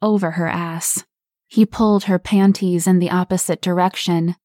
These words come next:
and then he slipped his cock between her pussy lips. He moved back and forth, panting, painting his cock with her slippery juice, until every inch of it was covered. And then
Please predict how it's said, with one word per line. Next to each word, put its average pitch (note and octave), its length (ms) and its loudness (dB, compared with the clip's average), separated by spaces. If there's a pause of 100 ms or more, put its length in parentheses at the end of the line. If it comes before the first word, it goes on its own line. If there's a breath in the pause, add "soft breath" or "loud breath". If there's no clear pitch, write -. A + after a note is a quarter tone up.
(400)
and G3+ 200 6
then G#3 200 4
he G3 180 2
slipped G3 460 -4
his E3+ 180 -6
cock - 540 -6
between F#3 480 0
her E3 200 -6
pussy F3 460 -4
lips. - 540 -8 (420)
He G3 160 0
moved G3 480 2
back G3 320 0
and F3+ 160 0
forth, F3 540 -2 (480)
panting, G3 640 0 (500)
painting G#3+ 460 2
his F3+ 180 0
cock - 420 -4
with F3+ 120 -6
her F3 120 -4
slippery F3 640 -2
juice, F3 560 -2 (460)
until G#3 340 2
every G3+ 360 2
inch G3+ 260 2
of F3+ 140 0
it E3+ 160 -2
was F3 160 -4
covered. F3 640 -4 (500)
And G3 240 4
then G3 340 0